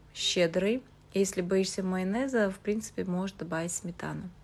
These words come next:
Но вкуснее с майонезом. Затем еще один слой сыра отправляем в духовку, выпекаем, а, при ста восьмидесяти градусах двадцать-двадцать пять минут.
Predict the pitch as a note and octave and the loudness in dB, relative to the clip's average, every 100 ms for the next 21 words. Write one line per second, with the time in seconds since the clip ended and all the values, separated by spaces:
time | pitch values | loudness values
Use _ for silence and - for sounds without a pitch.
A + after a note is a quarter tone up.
0 | - - - - G#3 G#3+ - - E3+ F3 | -20 -20 -20 -6 -2 0 -2 -4 -4 -4
1 | F3+ E3+ D#3 D#3 F3+ F3+ - - - - | -4 -4 -4 -6 -10 -12 -16 -20 -18 -18
2 | - - - G3 A3 A3 D#4 C#4+ G3+ - | -16 -18 -4 6 8 10 8 10 8 8
3 | B3+ A#3 F3+ F#3+ - F#3 F3+ - - E3 | 10 10 8 2 2 2 2 0 -4 -4
4 | D#3 E3+ - F#3 F3 D#3+ D3+ D#3+ F3 G3+ | -4 -6 -2 -2 2 0 0 -4 -4 2
5 | B3+ - - C#4 C#4 C4+ A3+ G#3 G#3+ G#3+ | 2 2 -2 2 2 2 0 2 0 0
6 | - A3+ A3+ A3 G#3 - - - - - | 4 6 8 6 2 -4 -14 -20 -20 -20
7 | - - - - - - - F#3 F3+ E3 | -20 -20 -20 -20 -20 -20 -6 -2 -2 -4
8 | - G3+ G3 F#3 - - G3 F3+ F#3 E3+ | -4 0 0 0 0 4 6 4 2 -4
9 | - - E3 F#3+ G#3+ A3 G3+ F#3 F3+ F#3+ | -4 -6 -2 0 0 -2 -4 -4 0 -2
10 | - - F3 - E3+ - D#3+ D3+ | -2 -6 -6 -6 -8 -6 -10 -10